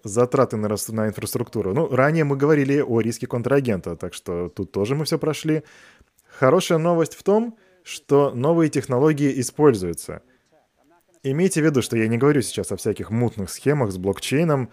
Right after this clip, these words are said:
а, фродом и скамом. Но эту технологию блокчейн уже признают.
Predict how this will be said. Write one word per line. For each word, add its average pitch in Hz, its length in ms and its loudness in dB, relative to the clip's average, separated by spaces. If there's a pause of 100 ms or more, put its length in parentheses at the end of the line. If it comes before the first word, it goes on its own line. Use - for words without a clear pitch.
(280)
а, 92 240 -4
фродом 120 440 2
и - 20 0
скамом. 98 560 -2 (1600)
Но 127 480 2
эту 160 280 0
технологию 147 640 4
блокчейн 120 560 0
уже 104 320 -2
признают. 113 640 -2